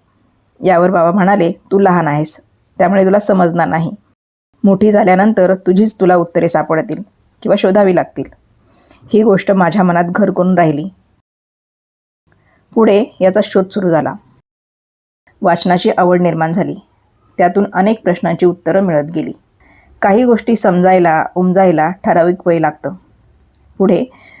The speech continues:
विपश्यनेचा दहा दिवसांचा कोर्स इगतपुरीला जाऊन मी केला. पतंजलीची योगसाधना आणि संत साहित्याचं वाचन यामुळे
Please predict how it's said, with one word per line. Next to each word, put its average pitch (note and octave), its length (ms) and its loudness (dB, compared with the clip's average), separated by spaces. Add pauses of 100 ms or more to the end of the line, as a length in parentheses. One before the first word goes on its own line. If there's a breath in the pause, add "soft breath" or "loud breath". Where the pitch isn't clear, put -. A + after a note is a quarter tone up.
(240 soft breath)
विपश्यनेचा G3+ 640 0
दहा G3 260 0
दिवसांचा F3+ 440 0
कोर्स F#3 460 -4
इगतपुरीला F3+ 600 0
जाऊन E3+ 200 0
मी F#3 120 0
केला. C#3+ 260 -4 (1160)
पतंजलीची A3 640 2
योगसाधना G3+ 640 2
आणि F#3+ 180 0
संत G3+ 260 -2
साहित्याचं E3 580 -2
वाचन E3 360 -4 (260)
यामुळे F#3 380 0